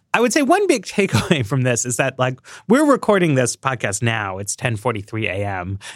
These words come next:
It will take hours before this comes out. And I really have no idea whether by the time you listen to this, the market will have crashed again or rebounded or not. And that's, like,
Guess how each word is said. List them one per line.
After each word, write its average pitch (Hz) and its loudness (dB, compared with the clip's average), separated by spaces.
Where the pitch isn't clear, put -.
It 123 0
will 117 0
take 123 -4
hours 120 -2
before 123 -4
this 95 -8
comes 101 -2
out. 101 -4
And 120 0
I 135 2
really 151 2
have 120 -2
no 127 2
idea 113 -2
whether 123 -2
by 113 -2
the 107 -4
time 113 -4
you 110 -4
listen 117 -4
to 135 -4
this, 139 -4
the 104 -4
market 107 -2
will 104 -6
have 104 -8
crashed - -4
again 151 0
or 110 -4
rebounded 123 0
or 107 -6
not. 131 -2
And 123 -2
that's, 277 0
like, 403 2